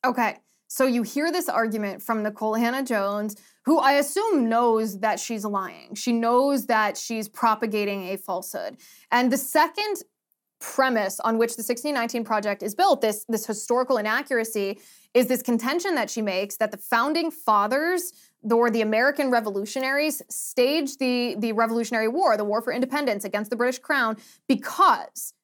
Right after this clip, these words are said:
because, not, not for independence, but because they wanted to protect the institution of slavery. There's no historical basis for this.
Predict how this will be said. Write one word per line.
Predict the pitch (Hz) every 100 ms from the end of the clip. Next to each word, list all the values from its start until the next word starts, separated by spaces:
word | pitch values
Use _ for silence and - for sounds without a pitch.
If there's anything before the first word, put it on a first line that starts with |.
| _ _ _ _ _ -
because, | 254 - 294 254 196
not, | 240 254 339 -
not | 254 320 -
for | 381
independence, | 359 370 320 359 233 76 - - _ -
but | 262
because | 240 208 - 381 359 220 220 208
they | 220 240
wanted | 214 240 269 277 233 196 - _
to | - 262 247 240 233 -
protect | - 247 - 277 285 277 - -
the | 226
institution | 240 240 254 - 233 - 240 233 233 226 -
of | 196
slavery. | 180 - 185 139 113 - _ _ _ _ _ _ _ _ _ _ _ _ _ _ _ -
There's | 233 233
no | 226 208
historical | 214 208 196 190 170
basis | 160 - -
for | -
this. | - - -